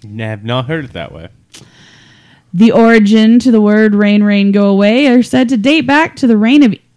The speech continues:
Speaker 2: Queen Elizabeth the First, one of the English Tudor monarchs. During the period of England's history where the constant rivalry between Spain and England accumulating in the lar-, in, in the launch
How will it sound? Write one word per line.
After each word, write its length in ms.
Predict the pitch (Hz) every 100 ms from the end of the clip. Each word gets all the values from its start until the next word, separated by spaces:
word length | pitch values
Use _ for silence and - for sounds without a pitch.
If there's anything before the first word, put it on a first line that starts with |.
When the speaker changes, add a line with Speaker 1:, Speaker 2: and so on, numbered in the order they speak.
| _
Speaker 2:
Queen 300 | - 339 415
Elizabeth 500 | 302 302 277 302 -
the 100 | 262
First, 600 | - 208 165 - - - _ _ - _ _ _
one 500 | 185 180 233 233 - -
of 300 | 220 214 196
the 300 | 226 226 208 _ _ _ _ _ _ _ _ _ _
English 460 | 262 285 302 262 -
Tudor 360 | - 392 240
monarchs. 640 | 175 151 127 - - - _ _ - - - -
During 340 | 185 262 302 294
the 100 | 262
period 480 | 226 208 214 247
of 280 | 226 208 208 -
England's 420 | 214 214 226 233
history 420 | 175 - 196 190
where 260 | 202 190 190
the 100 | 185
constant 480 | - 202 214 214 190
rivalry 500 | 196 190 196 196 196
between 340 | 180 - 185 175
Spain 340 | - 190 220
and 100 | 226
England 420 | 175 170 165 190 - _ _ _
accumulating 680 | _ 220 220 214 196 196 202
in 140 | 185
the 100 | 185
lar-, 460 | 170 175 202 214 - -
in, 240 | 190 196 -
in 100 | 214
the 100 | 208
launch 440 | 202 233 220 214